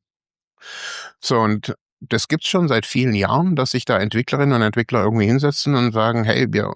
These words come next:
wir brauchen da eine Alternative zu diesen ganzen,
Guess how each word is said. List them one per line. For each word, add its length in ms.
wir 120
brauchen 300
da 60
eine 180
Alternative 760
zu 140
diesen 280
ganzen, 420